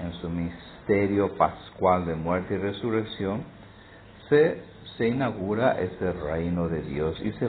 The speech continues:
funda lo que los teólogos llaman la economía de salvación con la adopción filial del hombre por Dios. Entonces, en este plan divino entra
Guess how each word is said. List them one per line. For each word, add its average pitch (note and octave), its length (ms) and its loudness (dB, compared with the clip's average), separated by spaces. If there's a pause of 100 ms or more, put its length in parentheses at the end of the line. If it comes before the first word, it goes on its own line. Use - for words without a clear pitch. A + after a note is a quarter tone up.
(120)
funda F#2+ 460 0 (600)
lo F2 200 2
que F2+ 400 4 (300)
los E2+ 300 -4
teólogos F2+ 540 2
llaman D#2+ 420 0
la D2+ 220 2
economía F2 760 0
de F2+ 140 0 (100)
salvación E2+ 920 0 (840)
con F2+ 200 4
la F2 240 6
adopción F#2+ 520 -2
filial F#2 460 0
del E2+ 180 -2
hombre D2+ 540 0 (180)
por D2 280 -2
Dios. C2 260 -4 (1500)
Entonces, E2+ 380 0
en F2+ 180 2
este A#2 340 0
plan G2 500 0
divino F2+ 580 -4 (1080)
entra G2+ 680 0